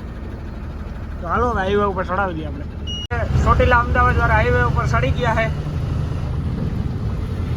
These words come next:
પાછા. તો ભાઈ, આજે આપણો છે ઓ-, આપણો કાળજાનો કટકો ઓગણત્રીસ સત્તાણું મિત્રો.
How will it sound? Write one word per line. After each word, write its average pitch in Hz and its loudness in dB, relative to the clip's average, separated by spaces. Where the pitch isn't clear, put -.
પાછા. 202 2
તો - 2
ભાઈ, 214 6
આજે 220 4
આપણો 233 4
છે 226 4
ઓ-, 226 2
આપણો 214 2
કાળજાનો 226 2
કટકો 226 2
ઓગણત્રીસ 226 2
સત્તાણું 226 2
મિત્રો. 202 2